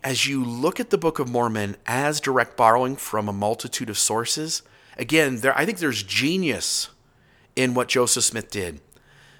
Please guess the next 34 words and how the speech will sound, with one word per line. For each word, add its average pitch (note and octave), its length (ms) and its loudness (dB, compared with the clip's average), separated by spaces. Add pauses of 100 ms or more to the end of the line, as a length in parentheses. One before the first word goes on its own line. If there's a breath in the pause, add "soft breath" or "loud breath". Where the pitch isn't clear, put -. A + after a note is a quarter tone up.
(140 soft breath)
Uh, G2+ 320 -4 (420)
my, A2+ 340 -4
my, G#2 360 -2 (440)
uh, G2 200 -4
employer, E3 760 4
as A2 160 -4
well C3 200 4
as C3 100 -2
my A2+ 140 -2
good C3+ 260 -4
friend, A2+ 420 0 (460 soft breath)
uh, G#2 80 -4
Chris - 260 -4
Bloxham, B2 440 -2
and A2+ 80 -4
I G#2+ 60 -4
were G#2 120 -6
just C3+ 240 -4
talking A#2 340 -2
the A2+ 60 -4
other A2 140 -4
day D3 160 -2
about C3+ 300 0
this. F#2+ 320 -4 (520 loud breath)
We E3 240 -4
can A#3 180 -2
explain D#3 800 0
the A#2 80 -2
concepts D3 720 0
of G#2+ 80 -8
the G#2+ 60 -8
Book G#2+ 180 -8
of G#2 60 -4
Mormon. D#2+ 320 -8